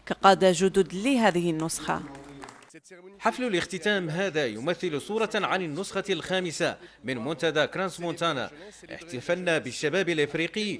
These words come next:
Speaker 2: واستطعنا تمييز خمسين شاباً موهوباً من أركان القارة الأربع، وأيضاً هذه النسخة ضمنهم شباب موهوبون من الداخلة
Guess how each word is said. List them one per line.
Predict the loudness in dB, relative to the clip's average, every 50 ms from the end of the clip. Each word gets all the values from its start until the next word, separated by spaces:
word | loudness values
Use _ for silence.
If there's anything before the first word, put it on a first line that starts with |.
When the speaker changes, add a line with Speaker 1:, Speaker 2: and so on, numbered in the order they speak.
| -10 -16 -20 -20 -12 -10
Speaker 2:
واستطعنا | -10 -8 -6 -6 -4 -2 0 0 0 0 0
تمييز | 0 0 -2 -2 -2 -4 -6 -4 -2 -2
خمسين | -2 -2 -2 -4 -6 -6 -8 -8 -6 -4 -4 -4
شاباً | -2 -2 -2 -2 -2 -2 -4 -4
موهوباً | -2 -4 -6 -6 -4 -4 -4 -2 0 0 0 0 -2 -8 -14 -20 -20 -20 -16 -10
من | -8 -8 -8 -6
أركان | -6 -6 -6 -6 -4 -4 -4 -2 -2
القارة | -2 -4 -4 -4 -4 -2 -2 -2 -2 -2 -2 -2
الأربع، | -4 -2 0 2 2 2 4 2 2 0 -2 -8 -18 -20 -20 -20 -14
وأيضاً | -12 -10 -10 -6 -2 -2 -2 0 -2 -4 -2 -2
هذه | -2 -2 0 0 0 0
النسخة | 0 -2 -4 -6 -6 -6 -4 -2 -2 -2
ضمنهم | -2 -4 -4 -4 -4 -4 -6 -6
شباب | -6 -6 -2 0 0 0 0 0
موهوبون | -2 -2 -4 -4 -4 -4 -4 -4 -4 -4 -2 -2 0 -2 -2 -4 -8 -14 -16 -18 -14 -10
من | -6 -2 -2 0 2
الداخلة | 0 0 2 0 0 0 0 -2 -4 -4 -4